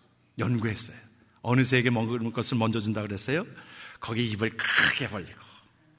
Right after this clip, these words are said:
짹짹거리고 달라고 목마른 그 모습으로 그럴 때에 그에게 먼저 주더라는 거예요.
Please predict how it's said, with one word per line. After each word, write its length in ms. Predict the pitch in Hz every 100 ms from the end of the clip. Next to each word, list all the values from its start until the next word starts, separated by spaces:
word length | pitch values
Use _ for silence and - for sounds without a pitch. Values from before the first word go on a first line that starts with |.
| _ - -
짹짹거리고 680 | 143 - - 185 147 117 117 - - -
달라고 480 | - 175 180 170 156
목마른 760 | 127 131 208 262 294 254 226 151
그 100 | 165
모습으로 560 | 147 127 120 107 104 - - - -
그럴 320 | 156 185 180
때에 280 | 190 185 185 - - -
그에게 300 | 147 127 135
먼저 540 | 123 131 123 123 123
주더라는 460 | 117 - 110 - 85
거예요. 200 | - -